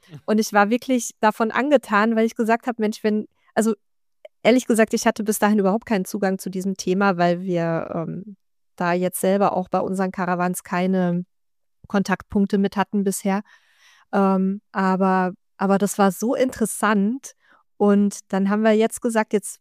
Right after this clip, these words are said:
Speaker 2: packen wir es endlich mal an und machen eine kleine Serie mit dir.“ Und zwar wird's drei Teile geben.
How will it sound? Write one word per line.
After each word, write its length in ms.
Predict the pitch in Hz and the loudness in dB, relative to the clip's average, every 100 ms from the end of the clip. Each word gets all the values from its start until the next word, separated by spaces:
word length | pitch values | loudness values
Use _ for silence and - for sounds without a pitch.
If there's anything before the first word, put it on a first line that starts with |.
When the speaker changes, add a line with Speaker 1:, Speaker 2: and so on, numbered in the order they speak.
| _ | _
Speaker 2:
packen 260 | 226 254 | -6 -2
wir 80 | 240 | 0
es 120 | 208 | 0
endlich 360 | - 226 233 220 | -2 -4 -4 -4
mal 140 | 202 | -4
an 340 | - 196 220 262 - - _ _ | -4 -2 -2 -4 -10 -20 _ _
und 420 | - 214 214 208 - | 0 2 2 -2 -10
machen 720 | 196 202 202 - 226 220 220 - _ _ - | -4 -2 -2 0 0 2 0 -4 _ _ -2
eine 280 | 208 214 | 2 2
kleine 400 | 214 - 202 208 | 0 -2 0 0
Serie 460 | 196 208 285 254 202 | 0 0 2 2 2
mit 240 | 190 185 | 0 -2
dir.“ 360 | 190 180 220 294 - | -4 -2 -2 -6 -6
Und 180 | 208 | -6
zwar 420 | - 180 190 208 214 | -6 -4 -2 0 0
wird's 260 | 214 - | -2 -2
drei 220 | - 185 | -8 -6
Teile 400 | 190 180 170 233 | -6 -4 -2 -2
geben. 380 | 262 269 285 311 | -4 -6 -4 -8